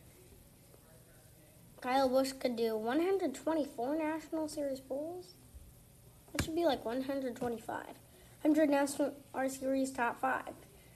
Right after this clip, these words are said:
Ryan Blaney and Chase Elliott. Seven hundred National Series top tens.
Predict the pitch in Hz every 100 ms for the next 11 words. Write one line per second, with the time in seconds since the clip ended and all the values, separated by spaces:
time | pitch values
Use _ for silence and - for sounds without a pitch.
0 | - - - - - 240 269 262 247 262
1 | 262 247 240 247 240 262 269 277 277 -
2 | - - - - - - - - - -
3 | - - - - - - 269 269 262 262
4 | 254 247 240 240 254 254 254 247 240 240
5 | 233 214 - 285 302 311